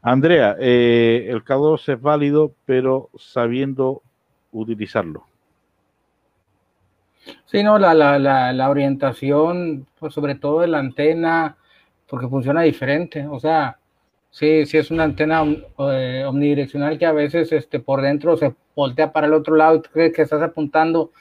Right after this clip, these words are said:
Speaker 2: y la antena va dirigida para otro lado. Sí, eh, debe ser también muy específico. Es que, es que, eh, realmente no hay como que un equipo que te diga realmente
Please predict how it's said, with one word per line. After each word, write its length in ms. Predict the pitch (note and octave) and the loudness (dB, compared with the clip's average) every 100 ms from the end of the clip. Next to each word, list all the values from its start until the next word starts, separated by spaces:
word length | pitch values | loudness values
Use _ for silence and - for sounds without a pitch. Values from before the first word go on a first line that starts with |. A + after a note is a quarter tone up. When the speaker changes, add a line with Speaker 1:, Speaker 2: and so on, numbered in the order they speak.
| _ _ | _ _
Speaker 2:
y 120 | - C#3+ | -4 0
la 80 | |
antena 320 | C#3 C#3 D3 C#3+ | 0 0 0 2
va 120 | D3 | 2
dirigida 460 | D3+ C#3+ D#3 D3+ | 2 2 0 0
para 140 | C#3+ C#3+ | 0 -2
otro 180 | C#3+ D#3 | -2 -2
lado. 300 | D#3 E3+ - _ _ _ | 0 -2 -6 _ _ _
Sí, 300 | - D#3 E3+ | -2 0 2
eh, 280 | E3 D#3 D3 | 2 2 4
debe 220 | D3 D#3 | 2 2
ser 140 | D#3 | 0
también 260 | D#3 D3+ D3+ | -2 -2 0
muy 140 | D#3 | 0
específico. 600 | D#3+ - D3 D3+ D3 D#3 | -2 -4 -6 -6 -4 -2
Es 60 | D#3 | -2
que, 180 | A3 G3 | -2 -6
es 160 | - - | -8 -4
que, 300 | A3+ A3 - _ _ _ - | 0 0 0 _ _ _ -8
eh, 160 | E3+ D#3+ | -4 -2
realmente 540 | D#3 F#3 G3+ G#3 G#3 | 0 0 0 -2 -2
no 180 | G3+ F#3 | 0 2
hay 120 | G3 | 2
como 340 | - G#3 G3 - | 0 -2 -2 0
que 180 | E3 | 2
un 320 | D#3+ E3+ G3 G3+ | 2 0 -2 -2
equipo 720 | E3 - F3+ E3 - G3+ F3+ | -4 -6 -8 -8 -2 -2 -2
que 140 | E3+ | -4
te 160 | E3 D#3 | -2 -2
diga 480 | D3 E3 E3+ G3 F#3 | 0 0 0 0 0
realmente 840 | E3 E3 F3 F3 E3 F#3 F#3 F#3+ | 0 -2 -4 -6 -4 0 0 -2